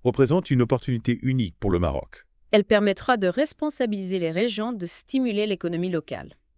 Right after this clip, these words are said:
Speaker 1: Hmm.
Speaker 2: et d'améliorer la qualité de vie des citoyens.
Speaker 1: Et pour réussir cette transition, le rôle des élites est primordial.
Speaker 2: Le roi Mohamed Zefs a insisté sur l'importance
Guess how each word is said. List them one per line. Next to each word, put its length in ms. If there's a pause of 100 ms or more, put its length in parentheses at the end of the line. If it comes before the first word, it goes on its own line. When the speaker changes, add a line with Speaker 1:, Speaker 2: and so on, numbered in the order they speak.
(160)
Speaker 1:
Hmm. 160 (560)
Speaker 2:
et 100
d'améliorer 460
la 100
qualité 420
de 120
vie 220
des 180
citoyens. 640 (280)
Speaker 1:
Et 100
pour 220
réussir 320
cette 140
transition, 600 (280)
le 100
rôle 300
des 200
élites 380
est 80
primordial. 680 (400)
Speaker 2:
Le 120
roi 220
Mohamed 340
Zefs 320
a 220
insisté 380
sur 160
l'importance 720